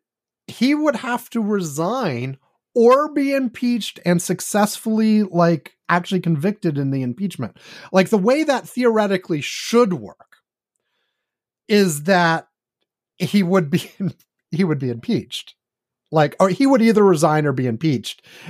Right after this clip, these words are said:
and removed from office that way. But otherwise, like, if you had a Republican Senate who was unwilling to do that, then yeah, you could have the president sitting in fucking jail.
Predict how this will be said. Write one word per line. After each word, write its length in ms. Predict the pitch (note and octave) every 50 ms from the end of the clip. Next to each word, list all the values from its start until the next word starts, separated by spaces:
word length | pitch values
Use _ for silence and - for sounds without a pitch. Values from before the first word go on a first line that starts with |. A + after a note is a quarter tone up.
| - _
and 300 | - D3+ D3 D3 C#3 C3+
removed 360 | C3 D3 D3 D3 D#3 D3+ C3 -
from 160 | - D3 C#3+
office 360 | C3+ C3+ B2+ - B2+ - -
that 300 | - C#3+ C#3 D3 C#3+ -
way. 320 | A#2+ G#2+ F#2 E2+ - - _ - - - - - _
But 340 | C#3 C3+ F3 E3 D#3 C#3+ - _ _ _ _ _ _ _
otherwise, 840 | F3+ G3 B3 D4 D#4+ C#4+ G#3 E3 D3+ C3+ B2+ B2 B2+ C#3+ D3+ D3 -
like, 240 | - D3+ D3 C#3 -
if 160 | D3 - -
you 120 | F3+ E3
had 460 | C#3+ D#3 D3+ D#3 D#3+ D#3+ D#3 D3+ D3 - _ _ _ _ _ _ _ _ _ -
a 100 | D#3 D3
Republican 680 | D#3 D3+ C#3 - D#3 D3+ E3 E3 D#3 - E3 D3+ C3+
Senate 460 | - - D3+ C#3 D3 F3 F3+ F3+ -
who 100 | C#3 D3
was 200 | C#3+ C#3 C3 B2+
unwilling 520 | C#3+ C#3+ D3 C#3 C#3+ C#3+ C#3+ D3+ D3+ C#3 B2+
to 180 | C#3+ C#3 C3
do 320 | B2 A#2 A2 C3+ C#3+ D#3 E3+
that, 360 | D#3 D3+ C#3 D3+ F#3 G3 - _
then 520 | C#3+ C#3 D#3+ E3+ E3+ D#3 D3+ D#3 D3+ D3+ D3
yeah, 300 | E3 E3 G#3 C#4 B3+ C#3+
you 220 | A2+ A2 A2+ B2
could 160 | C3 - C3+ C#3
have 220 | C#3+ D3+ D#3 D#3
the 80 | D#3+ D#3+
president 480 | - - D3 F3 F3 F3 E3+ - -
sitting 300 | - - - - - D#3+
in 100 | D#3+ E3
fucking 380 | D3 - E3+ E3 - E3 C#3+ C#3
jail. 340 | C#3+ G3+ C4 A3+ - -